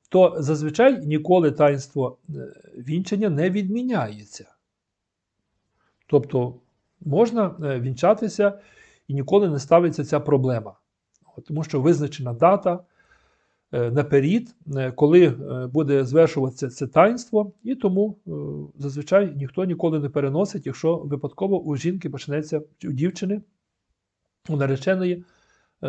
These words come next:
розпочнеться, е, жіноче виділення, звичайне. І от, е, таке от є, е, пояснення цій ситуації.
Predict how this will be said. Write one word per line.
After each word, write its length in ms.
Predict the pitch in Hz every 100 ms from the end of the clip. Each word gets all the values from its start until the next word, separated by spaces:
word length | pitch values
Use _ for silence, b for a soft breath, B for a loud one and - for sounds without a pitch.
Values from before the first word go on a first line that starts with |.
| 131 123 127
розпочнеться, 720 | 135 - 143 151 165 156 139
е, 220 | 135 131
жіноче 420 | 127 135 147 151 135
виділення, 580 | 127 131 120 110 113
звичайне. 500 | 117 127 131 110 104 _ _ _ _ _ _ _ _ _ _ _ - B B B B B B -
І 80 | 220
от, 240 | 226 196
е, 320 | 156 147 143
таке 460 | 139 160 151 151 208
от 280 | 165 156 147
є, 340 | 139 165 170 175 _ -
е, 300 | 147 135 131 120 -
пояснення 760 | 160 165 151 151 143 131 120 - _ _ _ _ _ _
цій 160 | - 165
ситуації. 680 | 160 135 131 107 - 117